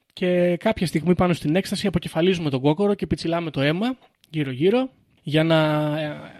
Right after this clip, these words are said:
εξευμενήσουμε το πνεύμα. Ενδιαφέρον έχει και μου άρεσε αυτό, είναι ότι διάβασα ότι το, το ζώο, ας πούμε, που θανατώνονταν, συνήθως δεν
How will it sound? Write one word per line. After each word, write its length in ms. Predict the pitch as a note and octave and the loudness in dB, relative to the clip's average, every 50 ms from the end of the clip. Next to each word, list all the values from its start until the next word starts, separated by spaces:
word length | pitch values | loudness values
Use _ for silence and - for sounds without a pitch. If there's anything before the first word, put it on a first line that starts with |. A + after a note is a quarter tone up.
| - | -20
εξευμενήσουμε 640 | - - - E3 C#3+ D3+ D3 D3 E3 F#3+ - - F#3 | -14 -8 -6 -6 -4 -2 -4 -2 0 -2 -2 -2 -2
το 80 | D#3 D3 | -2 -2
πνεύμα. 460 | - D#3 D3+ D3+ C3+ A#2+ A2+ A2+ A2+ _ _ - - - - - | 0 2 2 2 2 2 -4 -10 -12 _ _ -20 -20 -20 -10 -4
Ενδιαφέρον 560 | D#3 D3+ D3+ D#3+ D3+ - B3 C4+ A3+ F#3+ D#3+ | -2 0 2 2 2 4 4 4 4 4 4
έχει 240 | D#3 D3 - - E3 | 2 2 2 -2 -4
και 120 | - D#3+ | -2 0
μου 160 | D3 C#3+ C#3+ | 0 2 2
άρεσε 320 | C#3+ C#3 C3 A#2 - - C3 | 2 0 0 -2 -6 -8 -10
αυτό, 200 | - - - B2+ D#3+ G#3+ - _ _ - - - - - - - | -12 -8 -6 -6 -6 -6 -8 _ _ -20 -20 -20 -20 -20 -20 -12
είναι 120 | - A3+ B3 G3 | -10 -8 -8 -6
ότι 40 | |
διάβασα 440 | E3 D#3+ F3 F#3+ A3 B3 A3+ - A#3 | -2 0 0 0 0 -2 -4 -4 -4
ότι 180 | A3 G#3 - F3+ | -6 -6 -6 -6
το, 380 | - E3 D#3 D3+ D3 C#3+ C3+ _ _ _ _ _ _ _ - | -2 0 0 2 0 0 -4 _ _ _ _ _ _ _ -2
το 100 | - D#3 | 0 0
ζώο, 320 | C#3+ C#3 E3+ F#3+ F#3+ F3 | 0 4 4 6 8 8
ας 100 | D3 C3 | 6 6
πούμε, 120 | - - D#3 | 4 2 2
που 60 | D#3 | 2
θανατώνονταν, 640 | - D#3+ C3 A#2+ A2+ C3 C3+ C3+ C3+ B2 C3+ D3+ F3+ | 4 4 0 0 0 0 0 0 0 0 -2 -2 -2
συνήθως 540 | F#3+ - F3 D#3+ D3+ D#3 D#3 C#3 - F3+ F3+ | 0 0 2 4 4 4 4 6 4 2 4
δεν 380 | G#3+ B3+ C4 C4 C4 B3 A3 | 4 4 4 4 2 0 -4